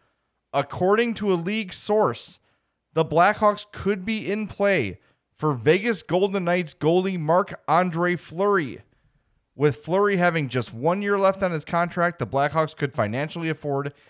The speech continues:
his seven million dollar cap hit if needed. Stay tuned.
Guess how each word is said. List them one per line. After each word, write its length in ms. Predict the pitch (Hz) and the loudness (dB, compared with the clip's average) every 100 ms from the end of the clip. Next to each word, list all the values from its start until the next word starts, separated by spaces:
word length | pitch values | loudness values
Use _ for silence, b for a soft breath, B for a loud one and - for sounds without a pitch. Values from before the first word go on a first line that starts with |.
| b | b
his 200 | _ 113 | _ -8
seven 440 | - 151 147 165 151 | -2 2 2 2 0
million 300 | 139 131 113 | 0 0 0
dollar 260 | 107 98 | 0 0
cap 360 | 101 - 135 - | -2 -4 -4 -2
hit 180 | 131 - | -6 -6
if 240 | 123 147 151 | -6 -6 -6
needed. 500 | 170 190 139 120 113 b b _ - | -8 -4 -2 -2 -6 b b _ -18
Stay 480 | - - 110 117 | -16 -8 -6 -4
tuned. 520 | 117 - 113 90 - | -6 -6 -6 -6 -12